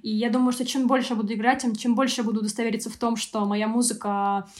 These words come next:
действительно достойна публичного, там, публичной огласки, то почему бы и нет? И, и я считаю, что наоборот, когда ты делаешь это публично, это дает тебе больше уверенности, больше сил и больше надежды на то, что ты действительно можешь делать больше.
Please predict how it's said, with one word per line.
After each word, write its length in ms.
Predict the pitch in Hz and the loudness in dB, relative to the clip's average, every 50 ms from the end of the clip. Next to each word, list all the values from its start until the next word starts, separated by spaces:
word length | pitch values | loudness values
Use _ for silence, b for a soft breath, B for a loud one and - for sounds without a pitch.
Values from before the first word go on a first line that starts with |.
| B B B | B B B
действительно 360 | 214 214 - 214 220 233 220 | -8 -6 -6 -4 -4 -4 -4
достойна 880 | 202 226 220 - - 269 285 285 254 226 214 208 202 202 196 196 202 - _ - - - - | -2 -4 -4 -4 -2 2 4 4 4 4 4 2 0 0 -2 -4 -8 -12 _ -20 -20 -12 -6
публичного, 840 | 247 214 240 247 240 - - 220 202 190 190 190 190 190 185 185 185 - | 0 2 4 4 4 2 0 -4 -4 -4 -2 -2 -2 -2 -2 -4 -6 -10
там, 340 | 190 196 208 202 - - - | -14 -14 -14 -14 -16 -12 -6
публичной 440 | 240 214 247 247 247 - 226 214 202 | -2 2 2 2 2 0 -2 -2 -2
огласки, 640 | 196 196 226 285 392 370 - - - 240 208 208 B B B B B B B B B - | 2 4 6 6 6 4 2 -4 -4 -4 -4 -4 B B B B B B B B B -4
то 840 | 233 226 220 226 220 214 208 208 208 208 202 202 202 202 196 190 - | -2 0 0 0 0 0 0 0 0 0 -2 -2 -2 -4 -4 -4 -4
почему 300 | 247 247 - 240 269 254 | -4 -2 0 0 0 0
бы 140 | 254 254 247 | 2 2 2
и 40 | 240 | 2
нет? 320 | 226 208 196 196 202 - - - - | 4 2 2 0 -2 -6 -12 -10 -4
И, 60 | 220 | -2
и 460 | 214 214 214 208 - - - 220 220 | -2 0 -2 -2 -4 -6 -6 -6 -4
я 140 | 220 233 247 | -2 -2 0
считаю, 280 | 240 - - 254 247 247 | -2 0 2 2 2 2
что 200 | 240 - - 233 226 226 - | 2 0 0 0 0 0 0
наоборот, 540 | 226 226 214 196 220 220 247 302 302 294 - | 0 0 0 2 2 2 4 4 2 2 0
когда 200 | - 208 208 214 | -4 -4 -4 -2
ты 80 | - 226 | -2 -2
делаешь 240 | 208 220 220 226 - | -2 -2 -2 -4 -8
это 100 | - - | -10 -10
публично, 540 | - 202 208 233 240 - - 226 208 202 196 | -6 -4 -2 -2 -2 -2 -2 -2 -2 -2 -2
это 80 | 196 196 | -2 -2
дает 220 | 190 208 214 208 208 | -2 -2 -2 -2 -2
тебе 140 | 220 208 196 | -4 -4 -2
больше 760 | 190 214 208 202 - - 214 208 208 208 202 208 208 208 208 B B B B | -2 -2 -4 -4 -6 -6 -6 -6 -4 -4 -4 -4 -6 -6 -8 B B B B
уверенности, 600 | B 233 202 269 285 302 277 262 247 - - - 254 | B -2 0 2 2 2 2 0 -2 -2 -4 -4 -2
больше 340 | 208 208 226 208 - - - | -2 -2 -2 -2 -4 -4 -6
сил 500 | - - - - 269 302 339 359 349 B B B B B B B | -6 -6 -2 0 4 6 6 4 4 B B B B B B B
и 80 | 226 208 | -2 0
больше 420 | 196 233 269 285 277 - - 247 | 2 4 4 4 2 0 -2 -2
надежды 540 | 226 220 202 214 240 240 302 285 240 - 226 | -2 -2 0 0 0 0 0 0 -2 -2 -2
на 120 | 214 208 | -2 -2
то, 220 | 208 - 233 254 - | -2 -2 -2 -2 -2
что 160 | - - 240 | -4 -6 -8
ты 120 | - 233 | -4 -4
действительно 360 | 208 190 - 214 - 233 240 | -4 -4 -4 -6 -6 -6 -4
можешь 220 | 220 220 214 202 - | -4 -2 -4 -4 -4
делать 200 | 220 214 214 208 | -4 -4 -4 -2
больше. 500 | 202 202 196 190 190 - - 214 208 | -2 -4 -4 -6 -6 -10 -12 -14 -14